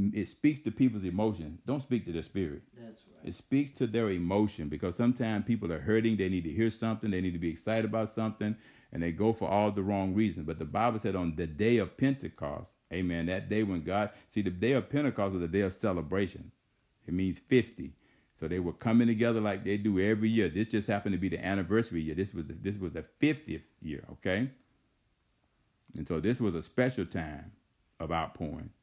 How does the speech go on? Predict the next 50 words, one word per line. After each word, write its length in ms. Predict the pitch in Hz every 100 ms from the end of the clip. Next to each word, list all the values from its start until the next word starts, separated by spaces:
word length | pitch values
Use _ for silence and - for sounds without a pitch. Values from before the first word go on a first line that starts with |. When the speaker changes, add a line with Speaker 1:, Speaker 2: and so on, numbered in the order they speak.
| _ _ _ _
Speaker 1:
And 140 | 85 87
they 120 | 107
had 320 | 127 135 139
those 180 | 135 117
times 360 | - 110 101 92
of 100 | 87
refreshing. 560 | 82 82 78 - - - _ -
They 120 | 98
had 300 | 120 135 131
those 220 | 131 120
times 320 | 123 110 104
of 100 | 95
renewal. 380 | 87 85 85 76
They 100 | 92
had 260 | 127 139 127
those 180 | 120
times 320 | - 110 98 90
of 100 | 85
revival. 380 | 78 82 76 - -
It's 160 | - 98
just 240 | 107 90
this 220 | 85 147 156
time, 320 | 120 95 92
this 180 | 127 131
is 80 | 92
a 60 |
transition 720 | 82 - 107 90 104 135 117
that's 140 | 90 80
being 300 | 87 80 80
made. 280 | 78 73 - _ _ _ _ _ _ - - _ _ _ _ _ _ _
Peter 280 | - 107 104
been 220 | 104 110
preaching 360 | - 120 117 117
about 360 | 110 113 120
it. 60 | -
Okay, 260 | 85 98 98
now 180 | 101
guess 260 | 98 104 104
what? 240 | 110 85
Paul 300 | - 95 110
is 80 | 101
getting 180 | 101 107
ready 120 | 98
to 60 | 90
pick 220 | 110 107
up 120 | 98
now 160 | 104 107
to 120 | 107
the 100 | 98
Gentiles. 640 | 95 117 127 98 92 92